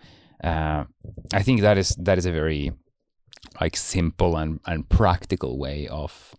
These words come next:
of, of approaching, uh, that. And then, of course, like, I mean, n-, knowing that, like, me creating yourself a structure, like, a lot of the time nowadays when I'm, or, like,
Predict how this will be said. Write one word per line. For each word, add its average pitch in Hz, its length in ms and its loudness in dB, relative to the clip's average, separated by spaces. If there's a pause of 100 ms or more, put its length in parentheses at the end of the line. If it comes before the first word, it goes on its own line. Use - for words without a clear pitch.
of, 76 300 -6 (200)
of 80 160 -4
approaching, 82 800 -2 (500)
uh, 80 460 -2
that. 85 420 -2 (600)
And 104 260 2
then, 143 140 6
of - 120 0
course, 92 380 6
like, 92 140 4
I 98 40 4
mean, 85 180 2
n-, 78 380 -2
knowing 92 840 4 (340)
that, - 260 -2
like, 95 200 0
me 76 200 -4
creating 78 500 -4
yourself 80 320 0
a - 40 -4
structure, - 540 -2
like, 78 280 -4
a 95 80 0
lot 107 260 6
of 101 180 -2 (380)
the 95 100 0
time 90 300 2
nowadays 82 640 2
when 78 140 -4
I'm, 78 400 -6 (100)
or, 82 140 -2
like, - 180 -10